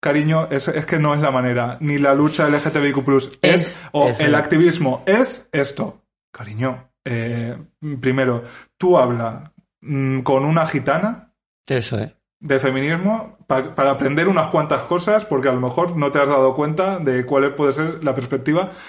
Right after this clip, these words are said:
Speaker 1: de vivir incluso las mismas violencias que te afectan a ti. O sea, que cualquiera que se, que, que se permita, eh, mm,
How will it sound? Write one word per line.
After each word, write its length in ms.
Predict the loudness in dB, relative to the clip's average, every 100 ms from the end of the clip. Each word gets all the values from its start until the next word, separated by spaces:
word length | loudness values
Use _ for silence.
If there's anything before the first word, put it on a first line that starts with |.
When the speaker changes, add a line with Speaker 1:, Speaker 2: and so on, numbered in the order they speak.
| -4
Speaker 1:
de 100 | 2
vivir 360 | 4 4 2 -2
incluso 340 | -2 0 0
las 140 | 0 2
mismas 280 | 2 2 2
violencias 400 | 2 0 -2 -6
que 100 | -4
te 80 | -2
afectan 340 | -2 -4 -4
a 140 | -4
ti. 160 | -8 -12
O 280 | -16 -20 -8
sea, 220 | -4 -2
que 280 | 0 -2 -2 -10 -20 -20 0
cualquiera 380 | 0 4 2
que 100 | 2 0
se, 300 | 0 0 -2
que, 220 | -4 0
que 160 | -2
se 140 | 0 0
permita, 720 | 0 0 0 -2 -2 0 0
eh, 460 | 0 0 0 -2 -4 -12 -20 -20 _ -4
mm, 240 | 0